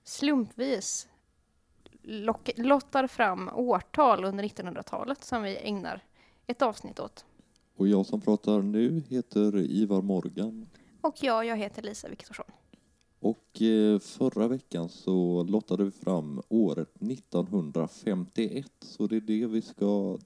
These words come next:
Speaker 2: diskutera idag.
Speaker 1: Ja, precis. Nittonhundrafemtioett står på schemat.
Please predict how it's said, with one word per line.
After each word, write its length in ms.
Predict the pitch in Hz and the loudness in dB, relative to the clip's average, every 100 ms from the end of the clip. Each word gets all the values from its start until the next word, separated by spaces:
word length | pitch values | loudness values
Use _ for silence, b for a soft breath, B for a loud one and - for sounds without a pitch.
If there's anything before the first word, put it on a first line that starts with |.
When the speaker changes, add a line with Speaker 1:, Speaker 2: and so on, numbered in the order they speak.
| _ _ _ | _ _ _
Speaker 2:
diskutera 580 | 120 - - 139 80 76 | -4 0 0 0 0 -2
idag. 240 | 78 - - _ _ - _ - | -4 -6 -14 _ _ -20 _ -8
Speaker 1:
Ja, 240 | 269 330 320 | 0 0 0
precis. 460 | 277 - 233 - | -6 -2 -4 -4
Nittonhundrafemtioett 1040 | 254 254 285 277 277 247 220 208 _ - - | -8 -4 -4 -4 -4 -6 -8 -12 _ -20 -20
står 200 | - 226 | -10 -8
på 80 | 208 | -8
schemat. 480 | - 214 - - - | -8 -10 -10 -16 -20